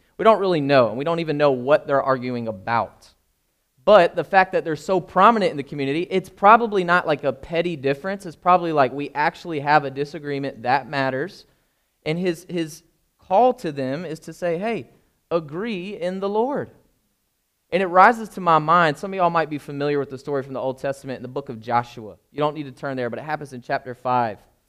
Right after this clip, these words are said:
where the people of God are about to go into Jericho. And it's the night before, and Joshua is walking, and he walks up to a man,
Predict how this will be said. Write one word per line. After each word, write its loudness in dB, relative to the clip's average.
where 4
the -2
people -6
of 2
God 4
are 4
about 4
to -10
go 0
into -8
Jericho. -8
And -8
it's -10
the -12
night -6
before, -10
and -10
Joshua -4
is -12
walking, -6
and -10
he -12
walks -2
up -2
to -10
a -8
man, -6